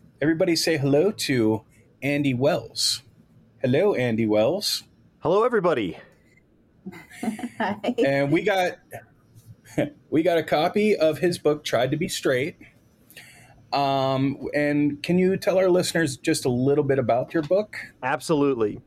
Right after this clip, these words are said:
Speaker 2: So, I, it was, I was in my mid-thirties. I was in a recovery program. I was spilling everything to my sponsor, and, um, it was,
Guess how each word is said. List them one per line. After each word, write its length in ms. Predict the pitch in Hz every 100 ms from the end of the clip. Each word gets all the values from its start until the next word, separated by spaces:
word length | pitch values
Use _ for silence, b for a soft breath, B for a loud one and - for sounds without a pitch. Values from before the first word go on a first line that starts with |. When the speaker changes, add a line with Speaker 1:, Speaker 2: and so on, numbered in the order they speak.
| -
Speaker 2:
So, 440 | - 147 131 127 - b b b b b b b -
I, 120 | 123 147
it 80 |
was, 200 | 131 120 127 -
I 100 | 123
was 160 | 131 139
in 80 |
my 100 | 127
mid-thirties. 960 | 123 135 127 147 139 135 131 - - - B B -
I 140 | 120 127
was 140 | 120
in 80 | 131
a 40 |
recovery 460 | 117 113 143 127 127
program. 760 | - 123 113 120 113 107 104 - _ _ _ b b b b b
I 140 | 113
was 440 | 117 110 98 - - - - _
spilling 640 | - - - 175 160 151 147
everything 600 | 139 139 127 147 127 120
to 240 | - 123 104
my 160 | 113 107
sponsor, 760 | - - 120 117 - 113 104 - _ _ _ b b b b b -
and, 340 | 123 113 107 110
um, 340 | 101 98 92
it 80 | 123
was, 220 | 113 104